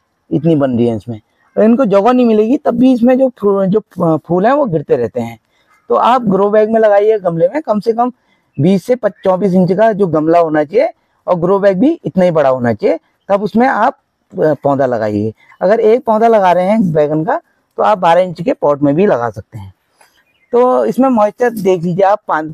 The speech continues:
पानी कितना देना है। जब सूख जाती है मिट्टी तभी पानी दीजिए। और इसमें ऐसा नहीं है कि पानी आप नहीं दे रहे हैं दो तीन दिन,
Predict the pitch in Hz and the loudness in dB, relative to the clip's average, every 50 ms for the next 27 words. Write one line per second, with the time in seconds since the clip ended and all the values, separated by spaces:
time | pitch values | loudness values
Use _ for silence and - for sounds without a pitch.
0 | - - 156 151 156 165 170 170 175 170 160 147 - 151 147 151 147 135 143 131 | -8 -4 -4 -2 0 0 2 2 2 2 0 -2 -4 -4 -2 -2 0 0 0 0
1 | 131 139 170 269 349 - _ _ _ _ _ _ _ _ _ - 151 143 208 208 | 0 0 0 -2 -2 -6 _ _ _ _ _ _ _ _ _ -4 -2 0 0 -2
2 | - - 226 226 226 220 180 165 180 170 165 151 - 240 285 - - 208 180 196 | -2 -2 0 2 2 2 2 2 2 0 0 0 0 -2 -2 0 0 -2 -2 0
3 | 214 - 170 156 160 160 151 151 151 147 175 240 302 359 - _ _ _ _ _ | -2 -2 -2 -2 0 0 0 0 0 0 0 0 0 -2 -4 _ _ _ _ _
4 | _ _ - 214 247 262 262 233 - 262 269 247 233 185 254 254 240 240 247 262 | _ _ 0 0 2 2 0 -2 0 0 2 2 2 0 0 0 2 2 2 0
5 | 285 285 - 233 208 214 233 240 240 240 233 214 185 - 175 175 175 170 165 156 | 0 -2 -2 -2 -2 0 2 2 2 2 2 0 -4 -10 _ -16 -14 -14 -14 -14
6 | - - - _ - - 196 220 220 220 - 196 220 190 196 190 180 196 214 214 | -16 -20 -20 _ -2 0 2 2 0 -2 -6 -10 -6 -2 0 2 2 2 2 2
7 | 196 202 185 180 185 190 160 175 170 151 170 175 175 175 220 269 320 | 2 2 2 2 2 2 2 0 -2 -2 -2 -2 -2 0 0 0 -2